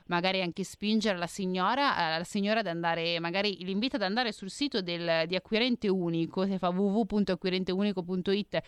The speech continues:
insomma, poi dopo va un po' e cerca le varie offerte, lì per esempio può, può iniziare a capire anche lei, perché poi ci sono anche scritti i contratti,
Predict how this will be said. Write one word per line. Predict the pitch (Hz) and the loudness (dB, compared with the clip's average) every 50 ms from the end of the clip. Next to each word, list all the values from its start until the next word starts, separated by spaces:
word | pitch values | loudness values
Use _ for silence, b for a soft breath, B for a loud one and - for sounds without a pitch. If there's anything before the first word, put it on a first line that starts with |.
| b b b b b b - | b b b b b b -6
insomma, | 190 170 - 196 190 196 185 | -2 0 0 2 2 2 0
poi | - 202 196 | 0 0 0
dopo | 190 202 202 185 - 185 185 175 B B B B 185 B | 2 2 0 0 0 0 -2 -2 B B B B -18 B
va | - 175 170 214 196 208 | -4 0 2 2 2 2
un | 220 214 202 | 0 -2 -2
po' | - - 254 240 208 175 - | 0 2 4 4 4 2 0
e | 190 190 | -4 -6
cerca | - - 233 214 220 - 208 185 | -2 -2 0 0 0 0 -2 0
le | 185 190 | 0 0
varie | 185 214 254 311 | 2 2 2 2
offerte, | 349 - - - 180 160 175 185 - _ 208 202 202 190 - | 2 0 -2 -2 -2 0 -2 -4 -4 _ 0 0 0 0 -2
lì | - 196 196 220 - | -2 0 2 2 2
per | - 175 | 2 0
esempio | 190 185 180 165 180 175 180 - - 202 | 0 -2 -2 -2 -2 -2 -2 0 -2 -2
può, | 185 - - 185 175 175 170 160 160 170 | -2 -2 -2 0 2 4 4 4 4 2
può | - 220 | 2 2
iniziare | 226 226 233 - - 285 277 285 | 2 2 0 0 2 2 2 2
a | 269 | 0
capire | - 220 - - 226 233 233 | -2 -4 -2 -2 0 2 2
anche | 214 202 202 185 - 202 | 2 0 0 -2 -2 0
lei, | 196 208 208 190 160 156 160 | 2 2 2 2 2 0 -2
perché | - 180 170 - 190 175 | -2 -6 -6 -6 -8 -4
poi | - 226 233 | -2 -2 -2
ci | - - | -2 -4
sono | 175 - 196 180 | -4 -2 -2 0
anche | 180 180 - 196 | 0 0 0 -2
scritti | 170 - - 180 175 - 202 | -4 -2 -2 -4 -2 -2 -4
i | - | -2
contratti, | - 190 180 180 - 202 196 185 214 202 - _ - 202 202 190 | -2 -2 -2 0 0 0 0 0 -2 -4 -6 _ -6 -6 -4 -4